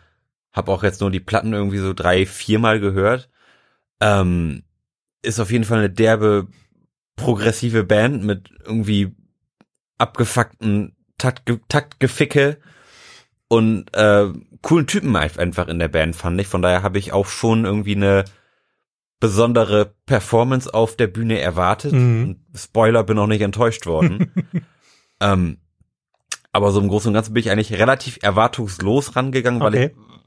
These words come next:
Speaker 1: was ich gar nicht wusste, ähm, war, was bei so einem Konzert überhaupt zu erwarten war. Also ich, ich war tatsächlich noch nie auf so einem progressiven Konzert. Ich,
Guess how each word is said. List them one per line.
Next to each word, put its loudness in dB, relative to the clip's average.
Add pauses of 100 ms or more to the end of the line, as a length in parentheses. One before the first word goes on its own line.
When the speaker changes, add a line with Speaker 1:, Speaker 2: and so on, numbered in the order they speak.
(140)
Speaker 1:
was -2
ich 0
gar 2
nicht -2
wusste, 0 (680)
ähm, 2 (220)
war, 2
was -4
bei 2
so -2
einem -2 (260)
Konzert 0
überhaupt -2
zu -4
erwarten 0
war. 2
Also -2
ich, -6 (720)
ich -4
war 4
tatsächlich 0
noch 0
nie 2
auf -2
so -2
einem 0
progressiven -2
Konzert. 0
Ich, -8